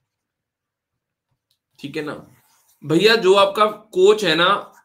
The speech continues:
वो आपको बहुत marks कभी नहीं देगा। अगर coach ने ही बोल दिया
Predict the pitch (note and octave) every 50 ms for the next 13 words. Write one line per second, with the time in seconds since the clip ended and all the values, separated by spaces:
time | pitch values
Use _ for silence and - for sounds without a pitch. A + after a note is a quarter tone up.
0 | _ - C#3 C3 C3+ D3+ F3 F#3 F#3+ F3 F3 E3+ - F#3+ G3 E3+ C#3 C3 B2+ C#3+
1 | D#3 D#3+ E3+ E3 D#3+ E3 E3 - - - E3 D#3 F3 E3+ E3+ E3 C#3+ B2+ A#2+ A2
2 | G2+ - - - _ _ _ _ _ _ _ _ _ _ _ _ _ _ _ _
3 | _ _ _ _ _ _ _ _ _ _ _ _ _ _ _ _ _ _ _ _
4 | _ - - - - _ _ _ _ _ _ - D#3 E3+ G#3 G#3 G#3 - F#3+ F#3+
5 | G3 G3 G#3 G#3+ A3 A3 A3 G#3+ G3 G#3+ A#3 A3 G3 F3+ F3 E3+ E3 D#3+ D#3+ D3+
6 | C#3+ C3+ C3 C#3